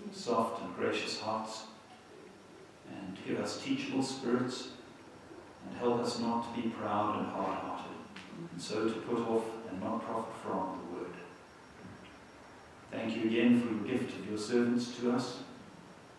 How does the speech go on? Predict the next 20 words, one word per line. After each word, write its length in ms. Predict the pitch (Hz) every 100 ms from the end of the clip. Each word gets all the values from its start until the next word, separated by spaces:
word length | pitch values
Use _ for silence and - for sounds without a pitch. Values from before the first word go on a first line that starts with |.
| -
We 180 | - -
pray 100 | -
that 200 | - -
your 100 | -
servants 520 | - - - - - 92
may 60 | -
be 60 | 87
strengthened 600 | - 95 90 - - 87 - 90
in 120 | 82
this 220 | - -
work 220 | - - -
and 160 | -
calling. 300 | - - - - - - - - - - - -
We 80 | -
ask 280 | 95 - -
it 60 | -
in 140 | 95
Christ's 500 | - - - - -
name. 280 | - - - - - - - -
Amen. 380 | - - - -